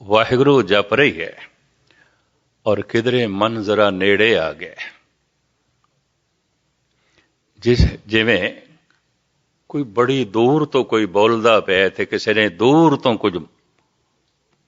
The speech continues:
ਮਿੱਠੀ ਜਿਹੀ ਆਵਾਜ਼, ਹਲਕੀ ਜਿਹਾ ਸੁਰ ਦੇ 'ਚ ਸੁਣੀ ਹੋਵੇ।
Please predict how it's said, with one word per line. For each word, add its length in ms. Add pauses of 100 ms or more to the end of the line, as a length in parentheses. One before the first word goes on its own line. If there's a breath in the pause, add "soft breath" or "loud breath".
(200)
ਮਿੱਠੀ 400
ਜਿਹੀ 340
ਆਵਾਜ਼, 400
ਹਲਕੀ 600
ਜਿਹਾ 220
ਸੁਰ 280
ਦੇ 140
'ਚ 60
ਸੁਣੀ 400
ਹੋਵੇ। 200